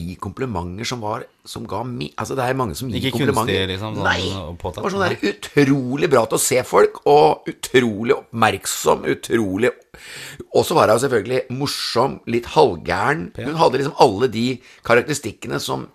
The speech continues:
Speaker 1: som jeg ikke trodde at folk som er vokst opp på beste vestkant skulle ha.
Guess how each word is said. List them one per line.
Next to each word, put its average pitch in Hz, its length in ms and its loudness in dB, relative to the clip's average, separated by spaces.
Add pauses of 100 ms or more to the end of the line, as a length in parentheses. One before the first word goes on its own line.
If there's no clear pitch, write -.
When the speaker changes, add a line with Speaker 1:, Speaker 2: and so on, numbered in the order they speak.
(100)
Speaker 1:
som - 180 -10
jeg 110 220 -4
ikke - 320 -4
trodde 110 340 -4
at 113 80 -6
folk 104 340 -4
som - 140 -8
er 131 120 -2
vokst - 260 -8
opp - 140 -4
på 113 100 -6
beste 113 300 -4
vestkant 107 400 -6
skulle - 180 -6
ha. 165 160 -2